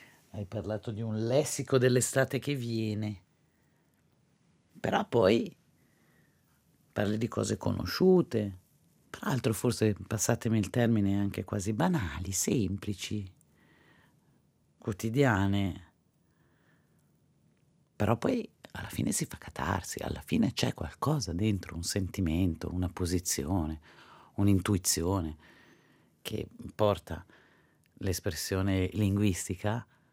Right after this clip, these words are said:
anche probabilmente grazie al lessico, su un piano diverso che sia soltanto una descrizione del "che bello quel monte, che bella l'estate", o il pensiero di un,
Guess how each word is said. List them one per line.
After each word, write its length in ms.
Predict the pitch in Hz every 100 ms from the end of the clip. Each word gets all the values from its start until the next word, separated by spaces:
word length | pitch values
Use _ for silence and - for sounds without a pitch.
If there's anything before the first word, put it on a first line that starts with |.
| _
anche 260 | - 73 73
probabilmente 640 | 71 76 76 85 87 95
grazie 300 | 82 80 110
al 80 | 123
lessico, 560 | - - - - 139 _ _ _
su 180 | - 277
un 100 | 208
piano 320 | 117 92 170
diverso 500 | 185 156 - 85 -
che 160 | - 92
sia 260 | - 73
soltanto 520 | 82 73 - 64 -
una 120 | 82 71
descrizione 720 | - - 69 - 71 71 65
del 260 | 65 - - _ _
"che 120 | -
bello 300 | 64 62 67
quel 200 | - 78
monte, 380 | 73 60 62 -
che 120 | -
bella 280 | 69 76 67
l'estate", 680 | 71 - - 67 65 - - - - - -
o 120 | - 87
il 80 |
pensiero 480 | - 98 85 87 85
di 120 | 78
un, 80 | 76